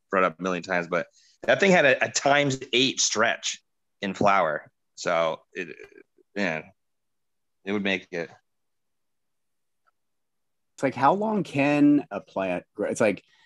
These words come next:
Speaker 2: could we go for, like, three years? You know, how long could we? We need, like,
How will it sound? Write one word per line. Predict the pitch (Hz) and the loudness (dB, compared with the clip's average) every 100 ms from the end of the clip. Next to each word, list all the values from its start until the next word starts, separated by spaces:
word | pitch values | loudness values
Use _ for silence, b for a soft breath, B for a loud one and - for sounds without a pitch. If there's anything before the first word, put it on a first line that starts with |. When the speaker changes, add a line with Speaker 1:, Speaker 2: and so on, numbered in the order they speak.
| _ | _
Speaker 2:
could | - 127 | 0 4
we | 120 | 4
go | 104 107 | 4 4
for, | 110 127 | 4 2
like, | 110 101 98 87 - _ - | 4 4 2 -2 -20 _ -10
three | 123 117 117 | 0 4 4
years? | 107 107 107 117 123 143 135 | 4 4 4 4 4 2 0
You | 139 | -2
know, | 143 | 0
how | 131 120 | 0 0
long | 131 131 | 2 2
could | 139 | 0
we? | 131 b b | -4 b b
We | 123 | 2
need, | 160 | 4
like, | 185 160 127 | 6 4 2